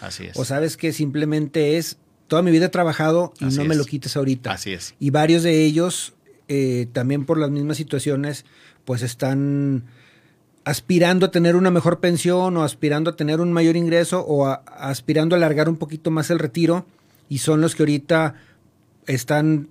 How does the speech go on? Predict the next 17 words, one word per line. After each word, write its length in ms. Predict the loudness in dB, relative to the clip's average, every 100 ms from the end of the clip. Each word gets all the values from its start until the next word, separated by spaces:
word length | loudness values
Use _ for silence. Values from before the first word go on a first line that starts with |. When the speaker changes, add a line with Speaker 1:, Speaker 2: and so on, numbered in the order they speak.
| _
Speaker 2:
en 120 | 0
una 200 | 2 2 2
posición 440 | -2 0 0 2
di-, 460 | 2 2 2 -2 -2
directiva, 920 | -2 -2 -2 2 4 4 2 0 -4 _ _
están 340 | -8 -4 0 0
en 120 | 0
un 240 | 2 0
consejo 480 | 2 2 2 0 2
de 80 | 0
administración 1080 | 0 0 -4 -4 -4 0 2 4 2 2 0
Speaker 1:
Ujú. 100 | -4 -20 -20 _
Speaker 2:
o 220 | 0 2
están 280 | 0 0 2
en 100 | 4
una 120 | 2 2
gerencia 720 | 2 2 2 0 0 0 -2